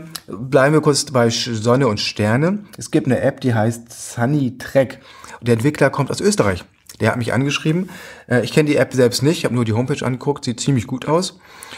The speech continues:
Ähm, wir haben ja gr-, letztes Jahr rausgebracht, das, äh, Landschaftsfotografie-Tutorial im Grunde, also ein Videokurs zum Landschaftsfotografie lernen. Und ein Thema dabei ist halt auch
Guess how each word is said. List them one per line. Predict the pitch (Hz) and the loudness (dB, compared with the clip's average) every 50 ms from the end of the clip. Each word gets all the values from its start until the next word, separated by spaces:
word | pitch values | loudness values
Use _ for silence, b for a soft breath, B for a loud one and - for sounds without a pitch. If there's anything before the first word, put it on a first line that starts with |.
| B B B | B B B
Ähm, | 120 127 131 131 127 131 131 135 127 - - | 0 2 2 4 2 2 2 0 -4 -4 -4
wir | 117 120 120 113 | -2 0 2 2
haben | 120 123 131 | 2 2 4
ja | 127 113 107 | 4 2 2
gr-, | 117 107 - 110 | 0 -4 -4 -2
letztes | 107 113 117 - 117 - | -2 -2 -2 -2 -4 -2
Jahr | 127 113 98 | -2 0 0
rausgebracht, | 107 110 107 - - 117 104 107 110 110 110 107 - - | 0 0 -2 -2 -4 -4 -2 2 2 2 2 0 -2 -2
das, | 104 101 104 104 - - | -2 -2 -2 -2 -4 -4
äh, | 101 101 104 | -2 0 2
Landschaftsfotografie-Tutorial | 101 101 101 98 117 139 - 139 120 - - - 117 113 107 101 98 - - 113 110 107 - 107 - - 117 113 104 104 107 101 | 2 2 2 0 0 0 -2 -4 -4 -4 -4 -6 -6 -4 -4 -6 -6 -6 -4 -4 -4 -4 -4 -6 -2 0 0 0 2 2 0 0
im | 98 92 101 | 0 -2 -2
Grunde, | 98 107 104 98 | -2 0 0 0
also | 90 92 101 | 0 0 -2
ein | 101 101 | 0 0
Videokurs | 123 135 135 131 120 - 127 123 123 120 - - | 0 2 2 2 2 2 2 2 2 0 -2 -4
zum | - 107 | -4 -2
Landschaftsfotografie | 98 107 120 - 139 - - 127 123 131 - - 139 | 0 0 0 -2 -4 -6 -6 -6 -6 -6 -6 -4 -2
lernen. | 131 127 131 135 147 156 B B B B B B B B B B | 0 2 2 0 0 -2 B B B B B B B B B B
Und | 120 110 | -2 0
ein | - 95 107 117 113 | 0 0 0 0 2
Thema | 117 113 117 113 110 98 | 2 2 4 4 4 2
dabei | 107 98 90 98 98 107 104 101 | 2 0 0 0 0 0 0 0
ist | 92 98 - - | -2 -4 -4 -4
halt | 92 90 - - | -6 -6 -6 -4
auch | 87 87 95 101 - | -4 -4 -4 -4 -6